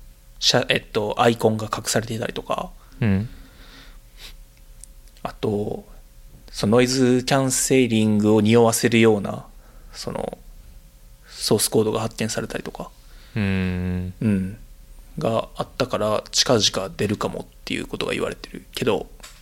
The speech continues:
Speaker 1: まあ、これは出てみないとわからんね。
Speaker 2: うん。
Speaker 1: あと、出たとしてもすげえ、さ-、三万ぐらいになるっていう話。
Speaker 2: 今、AirPods一万五千ぐらい？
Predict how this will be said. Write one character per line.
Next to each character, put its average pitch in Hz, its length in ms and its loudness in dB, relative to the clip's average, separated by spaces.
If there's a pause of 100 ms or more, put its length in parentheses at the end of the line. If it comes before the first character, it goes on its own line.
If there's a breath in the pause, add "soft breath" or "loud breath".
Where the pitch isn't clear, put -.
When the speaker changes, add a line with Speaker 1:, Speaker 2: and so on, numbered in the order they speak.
(400)
Speaker 1:
ま 113 120 0
あ、 101 60 -2
こ 92 100 2
れ 123 60 6
は 117 80 2
出 113 100 -2
て 123 140 2
み 127 80 4
な 113 80 4
い 95 60 -4
と - 320 -14
わ - 100 -10
か 110 120 -4
ら 104 100 -8
ん - 80 -12
ね。 - 180 -14 (1600 soft breath)
Speaker 2:
う - 20 -20
ん。 - 80 -20
Speaker 1:
あ - 60 -2
と、 120 100 4
出 147 100 6
た 160 120 6
と 117 60 0
し - 80 0
て 120 60 0
も 107 80 -6
す - 140 -4
げ 123 120 4
え、 107 100 4
さ-、 - 200 -6
三 123 240 0
万 127 140 0
ぐ 147 80 6
ら 131 60 6
い 104 40 0
に 98 60 -6
な - 80 -2
る - 140 -8
っ - 40 -16
て - 120 -10
い - 80 -8
う - 220 -10
話。 - 340 -8 (680)
Speaker 2:
今、 135 320 2
AirPods 151 640 2
一 92 180 -4
万 101 160 0
五 95 100 -2
千 92 120 -6
ぐ - 60 -6
ら - 100 -8
い？ - 40 -16